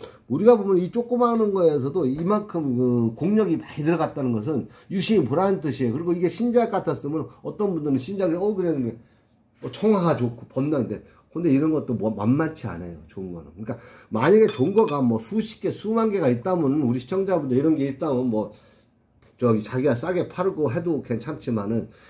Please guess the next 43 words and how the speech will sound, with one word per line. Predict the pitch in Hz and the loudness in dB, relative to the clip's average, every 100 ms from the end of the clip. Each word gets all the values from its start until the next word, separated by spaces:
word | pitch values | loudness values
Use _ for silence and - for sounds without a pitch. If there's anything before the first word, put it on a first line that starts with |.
| - | -4
이런 | 120 196 226 | 2 4 4
게 | 196 | 0
사람 | - 196 185 | 0 0 0
숫자가 | 123 - 220 170 | -2 -6 -4 -4
많지 | 107 - 131 - | -6 -8 -10 -10
않단 | 101 95 147 | -12 -8 -4
말이에요. | 170 156 110 87 | 2 2 2 -2
그러니까 | 85 92 92 | -10 -12 -8
그런 | 120 147 | -4 -4
것도 | 147 - | -4 -8
잘 | 104 123 110 | -12 -10 -8
보셔가지고 | 123 135 123 95 95 123 120 - _ _ | -6 -4 -4 -4 -8 -8 -8 -10 _ _
잘 | _ 120 113 | _ -2 -2
간직해라고. | - 120 151 - 139 104 90 85 - - | -2 -4 -4 -6 -4 -4 -6 -12 -16 -10
그럼 | 160 165 | -2 0
이런 | 151 202 | 2 2
거는 | 185 160 | 2 2
나중에 | 123 117 127 127 120 | 0 -2 0 0 0
큰, | - 175 135 139 - - - | -4 -2 -2 -2 -8 -18 -20
어, | - - | -18 -8
보상을 | 127 151 165 127 | -4 -2 0 0
받아요. | - 113 113 104 82 - | -2 -4 -2 -2 -4 -10
왜? | - 123 - - _ | -4 -4 -4 -10 _
시간이 | - 220 233 233 | -12 0 2 4
흐르다 | 226 180 190 156 127 | 4 4 2 0 -2
보면은 | 107 113 123 | -2 -2 0
이런 | 123 143 | 2 2
거는 | 123 127 | 0 -2
상당히 | 120 180 196 170 127 147 - - | -4 -6 -4 -2 -2 -2 -6 -8
옥션도 | 131 131 208 208 190 | -8 -2 0 2 0
갈 | 135 127 | 0 -4
수 | - | -2
있는 | 117 107 90 | 0 0 0
물건이니까 | 110 113 107 95 92 80 95 | 0 0 0 -2 -6 -10 -12
우리 | 90 | -10
시청자분들 | 95 - 151 135 95 85 87 | -12 -10 -6 -6 -6 -8 -10
그렇게 | - 123 107 | -6 -6 -6
아시라고 | 98 113 113 92 92 | -6 -4 -4 -4 -8
우리 | 92 | -10
정우 | - 160 | -4 -2
씨 | 165 - | -2 -4
알려드리는 | 107 117 98 92 | -2 -2 -2 -6
것은 | 90 123 | -6 -6